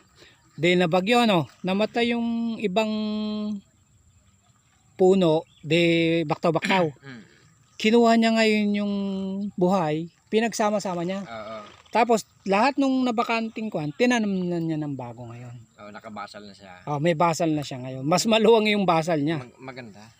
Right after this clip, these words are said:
Speaker 1: Oo. Mas maluwang yung basal niya. Eto, ang dami, luwang. Gano sukat na ito?
Speaker 2: Ang sukat na sa mga four thousand
Speaker 1: Four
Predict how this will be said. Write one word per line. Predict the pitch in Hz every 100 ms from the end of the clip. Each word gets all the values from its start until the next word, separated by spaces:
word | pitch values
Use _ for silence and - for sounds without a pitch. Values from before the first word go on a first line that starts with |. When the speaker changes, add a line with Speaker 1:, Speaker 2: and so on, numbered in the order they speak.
| -
Speaker 1:
Oo. | 127 127 123 123 - - - - - - _ - - - - - _
Mas | 170 139 151
maluwang | 143 143
yung | 143 135
basal | 135 127 139
niya. | 131 139 - - - _
Eto, | 175 190 285
ang | 233
dami, | 196 202 262 269
luwang. | 196 233 156 123
Gano | - 180 196 208
sukat | 196 196 196 190
na | 202
ito? | 202 160 - - - - - 1077 - - _
Speaker 2:
Ang | - 156
sukat | 165 156 160
na | - 160 147
sa |
mga | 151 139 -
four | 139 -
thousand | - 127 - 98 - - _ -
Speaker 1:
Four | -